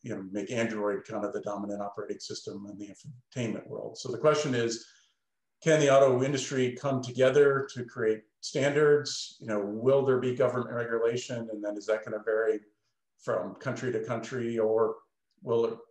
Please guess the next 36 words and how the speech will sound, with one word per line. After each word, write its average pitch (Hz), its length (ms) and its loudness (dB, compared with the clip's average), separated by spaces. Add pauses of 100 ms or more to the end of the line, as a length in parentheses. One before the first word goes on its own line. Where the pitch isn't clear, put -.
(120)
you 107 120 -6
know, 101 60 -6
remain 113 300 -2
the 110 80 -2
wild, 104 320 2
wild 101 300 -2
west? - 400 -2
And, 104 320 -10
you - 80 -12
know, 95 80 -12
clearly 160 300 0
they're 131 160 6
gonna 113 160 0
need 135 420 -4 (720)
more 123 200 2
regulation 117 520 2
on 104 180 -2
data. 110 440 4
There's 101 300 -6 (140)
obviously 104 360 -6
the 98 180 -8 (340)
the - 60 -10
privacy, 107 520 0
the 101 120 -6
P 110 180 -8
I 104 320 0
I 104 120 -6 (540)
aspects - 520 -6
of 98 160 -6
it, 95 160 -6 (140)
you - 100 -12
know, - 160 -10
which - 220 -14
everybody's 107 460 -2
quite 104 280 -6
a, 98 120 -4